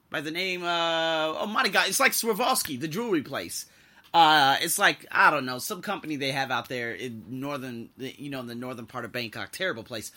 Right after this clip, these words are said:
Uh, I was working there, and I remember these Thai women would show him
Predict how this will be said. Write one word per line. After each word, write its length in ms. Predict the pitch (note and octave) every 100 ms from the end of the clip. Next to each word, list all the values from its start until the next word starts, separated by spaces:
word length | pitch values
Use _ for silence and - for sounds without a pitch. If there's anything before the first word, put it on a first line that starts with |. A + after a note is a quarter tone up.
| - - -
Uh, 240 | A#3 A#3 F3+ - _ _ -
I 120 | G#3+
was 180 | A#3+ G3
working 240 | F#3+ D#3
there, 120 | C3+
and 100 | B2+
I 20 | D3+
remember 420 | F3 D#3+ C#3+ B2
these 440 | G#2+ D#3+ E3 D#3+
Thai 260 | - D#3+ D3
women 380 | C#3 C#3+ C#3 A#2+
would 100 | A2
show 280 | - D3+
him 200 | C#3+ B2+